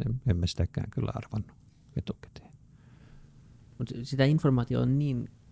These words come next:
Speaker 2: käsittämättömän paljon, ja mun mielestä,
Speaker 1: Joo.
Speaker 2: onko se siellä seitsemän prosenttia mun mielestä internetistä on indeksoitu, se kannattaa tupla tsekkaa, mut siis se on tämmönen niinku vastaavanlainen,
Speaker 1: Mm.
Speaker 2: tosi pieni
Speaker 1: Mm.
Speaker 2: niinku prosentti
Speaker 1: Mm.
Speaker 2: kaikista niinku informaatiosta,
Speaker 1: Mm.
Speaker 2: mitä on ylipäätänsä niinku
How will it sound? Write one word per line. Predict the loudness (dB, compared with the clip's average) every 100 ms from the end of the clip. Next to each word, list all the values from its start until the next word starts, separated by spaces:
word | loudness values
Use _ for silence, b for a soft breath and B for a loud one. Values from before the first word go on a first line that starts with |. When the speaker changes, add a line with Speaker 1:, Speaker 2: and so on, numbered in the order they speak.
| -20 -4
Speaker 2:
käsittämättömän | 0 0 -2 -2 -2 -2 -4 -2
paljon, | -4 -4 -6 -6 -8 -10 -20 -20 -20 -20 -20 -10
ja | -4
mun | 0 4
mielestä, | 4 2 2
Speaker 1:
Joo. | 4
Speaker 2:
onko | 4 4
se |
siellä | 2 2
seitsemän | 2 2 4 2
prosenttia | 2 0 -2 -2 -2
mun | -2 -2
mielestä | -2 -4
internetistä | -2 -4 -4 -6
on | -4
indeksoitu, | -4 -4 -6 -6 -2
se | 0
kannattaa | 2 2
tupla | -2 -2 -2
tsekkaa, | -6 -2
mut | -2 -2
siis | 0
se |
on | 2
tämmönen | 4 4 2
niinku | 2
vastaavanlainen, | 2 6 6 6 4 0
Speaker 1:
Mm. |
Speaker 2:
tosi | 0 2 0 -2 -10 -2
pieni | 4 6 6 2
Speaker 1:
Mm. |
Speaker 2:
niinku | 0 -2
prosentti | -2 -2 -2 -4 -8 -6
Speaker 1:
Mm. | 0
Speaker 2:
kaikista | 2 2 -2 -12 -10
niinku | -6 -4 -4 -6 -4
informaatiosta, | -4 2 2 2 -2 -6
Speaker 1:
Mm. |
Speaker 2:
mitä | -2
on | 0
ylipäätänsä | 2 2 0 -4 -6 -6
niinku | -6 -8